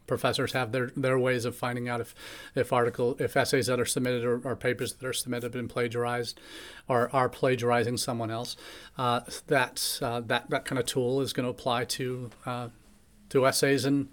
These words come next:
and papers, I would think, from here on out. Uh, the smart institutions will certainly find tho-, find those tools to counter, uh, what Chat G P T can do. Now,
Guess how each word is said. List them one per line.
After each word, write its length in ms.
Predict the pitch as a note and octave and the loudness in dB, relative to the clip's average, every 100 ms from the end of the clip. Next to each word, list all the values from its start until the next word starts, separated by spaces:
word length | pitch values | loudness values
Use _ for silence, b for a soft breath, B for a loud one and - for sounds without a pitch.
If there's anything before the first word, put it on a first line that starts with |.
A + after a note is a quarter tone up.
| - | -2
and 140 | D#3 | 2
papers, 320 | D#3 F#3 G3+ A#2+ | 6 6 6 4
I 100 | A2 | 0
would 160 | A2+ | -2
think, 160 | - A#2 | -6 -8
from 220 | - A#2+ | -6 -4
here 160 | B2+ A#2+ | -2 -2
on 120 | A2+ | -4
out. 200 | A2+ G#2 B B B B B | -6 -10 B B B B B
Uh, 280 | A#2+ A#2 A2 | -4 -2 -4
the 160 | A#2 A#2 | -6 -4
smart 280 | - A#2+ A#2 | 0 2 2
institutions 640 | A2+ - - A#2 B2+ - | 0 -4 -4 -2 -4 -2
will 80 | A#2 | -2
certainly 320 | - B2 A#2+ | -2 -2 -4
find 340 | - B2 A#2 | -6 -4 -4
tho-, 160 | A#2 G#2+ - | -4 -6 -6
find 300 | - A#2+ A#2+ | -4 -2 0
those 200 | A#2 - | 0 -2
tools 380 | - A#2+ A#2 - | -2 0 0 -2
to 100 | - | -2
counter, 460 | - E3 A2+ A2 - B B B - | 4 4 4 -2 -8 B B B -8
uh, 100 | A#2 | -2
what 200 | A#2 - | 0 0
Chat 280 | - A#2 | -2 -4
G 180 | - A#2 | -4 -8
P 200 | G#2 A#2+ | -8 -10
T 320 | A#2 A#2+ A#2 - | -8 -10 -10 -12
can 380 | - A#2+ A2+ | -8 -6 -4
do. 300 | G#2+ C#3 - - B B B B B B | 0 0 0 -6 B B B B B B
Now, 360 | E3 E3 B2 G2+ | 8 10 8 4